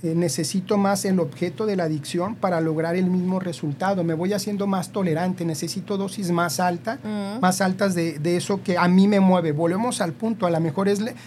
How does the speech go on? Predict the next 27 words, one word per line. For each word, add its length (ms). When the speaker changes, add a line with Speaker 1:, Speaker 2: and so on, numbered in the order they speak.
Speaker 1:
es 180
el 120
trabajo, 680
eh, 240
a 80
lo 100
mejor 360
es 280
la 200
comida, 560
a 160
lo 100
mejor 300
es 160
el 100
ejercicio, 840
a 40
lo 100
mejor 300
son 180
las 100
redes 280
sociales. 720
Al 140
principio, 720
no 160
sé, 320